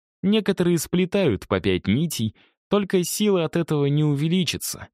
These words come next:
Но можно избежать разрыва в случае, если придётся расплести часть схемы из-за ошибки. Объяснения заняли всё время пары. Мы так увлеклись, что вздрогнули от звонка. "Продолжим завтра, Джослин.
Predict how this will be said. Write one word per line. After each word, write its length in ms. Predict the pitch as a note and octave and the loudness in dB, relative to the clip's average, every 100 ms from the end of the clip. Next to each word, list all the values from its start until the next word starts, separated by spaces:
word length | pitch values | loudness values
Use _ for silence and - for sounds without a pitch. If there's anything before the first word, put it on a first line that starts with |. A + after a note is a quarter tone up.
| _ - | _ -2
Но 120 | G#2 | 0
можно 360 | A2 A#2+ A2+ A#2+ | 2 2 2 0
избежать 600 | G2+ A#2 A#2 F3 B2+ - - | 0 0 0 0 -2 -6 -4
разрыва 560 | F#2+ D#2+ F#2+ F2+ D#2+ | -2 0 0 0 -2
в 40 | - | -4
случае, 640 | - F3 F3 - C#2 - _ _ - | -2 -2 -2 -4 -6 -12 _ _ -4
если 400 | F#3+ G#3+ - F3 | 0 0 2 0
придётся 560 | E3+ E3+ E3+ E3+ - | 0 0 0 -2 -2
расплести 640 | D#3+ D3 - E3 - - F#2 | -2 -2 -2 -2 -2 -2 -2
часть 300 | - F2 E2+ | 0 0 -2
схемы 460 | - G#2+ A#2 D#2+ E2+ | -6 -4 -2 0 -2
из-за 260 | E2+ G#2+ | 0 0
ошибки. 640 | C3 - F3 - - - - _ _ _ _ | -2 -2 -2 -4 -10 -20 -20 _ _ _ _
Объяснения 800 | F#3 F#3+ G#3 E3+ C#3+ D#3 E3+ D#3+ | 0 2 0 0 0 0 2 0
заняли 540 | G#2 G2+ A#2 C3+ B2+ | 2 0 0 0 0
всё 320 | G2+ - A2 | 0 0 0
время 420 | D3+ F#2 D2+ D#2 G2+ | 0 -2 -2 -2 -4
пары. 520 | - D#2 C#2+ E2 - _ _ - | -2 -2 -4 -10 -18 _ _ -4
Мы 200 | G#2 A2+ | 0 0
так 220 | A#2 A2 | 0 0
увлеклись, 580 | A2+ G2+ G#2 A2 D#3 B2+ | 0 0 0 0 -2 -2
что 260 | - G2+ G2 | -4 -2 -2
вздрогнули 580 | G2 G#2 G#3+ B2+ D#2+ D2+ | -2 0 0 0 -2 -4
от 120 | D2+ | -4
звонка. 520 | F2+ A2 A2+ C#2 - _ _ _ _ _ - | -2 -4 -4 -10 -14 _ _ _ _ _ -4
"Продолжим 540 | B2+ C3+ D#3+ C#3 D3 | -2 0 0 0 -2
завтра, 420 | B2 F3 D#3+ - | 0 -2 -2 -6
Джослин. 540 | D#2+ E2 D2+ - G1+ | -6 -4 -4 -6 -12